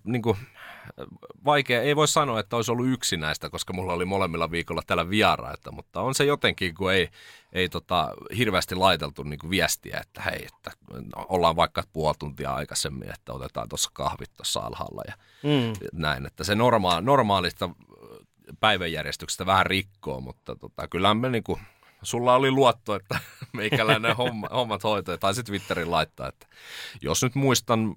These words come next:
Speaker 1: herätä ja mennä nauhoittelemaan, mutta kun oli sovittu jo vieraan kanssa, että maanantaisin ollaan täällä, niin,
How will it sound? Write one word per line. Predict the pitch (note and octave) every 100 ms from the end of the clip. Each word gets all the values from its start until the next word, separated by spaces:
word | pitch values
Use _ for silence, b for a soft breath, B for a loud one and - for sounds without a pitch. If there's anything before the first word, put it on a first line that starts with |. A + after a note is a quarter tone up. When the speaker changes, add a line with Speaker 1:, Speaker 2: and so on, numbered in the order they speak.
| -
Speaker 1:
herätä | A#2+ G2+ E2 D#2
ja | C#2+ C#2 F2
mennä | G2+ F#2 D#2+
nauhoittelemaan, | E2 E2+ D#2+ - - - A1+ A1 A1+ G1+
mutta | G1+ - -
kun | - G2
oli | C3
sovittu | C3+ E3 D3 - C#3+
jo | C#3+
vieraan | C#3 A#2 G2
kanssa, | F#2 F#2 - E2
että | D2 - F2 - _ _ - C#2 _ - F2
maanantaisin | F#2 F#2+ F2 D2 D#2+ F#2 F2+
ollaan | E2 D2 -
täällä, | D#2+ C2 A#1
niin, | G1+ -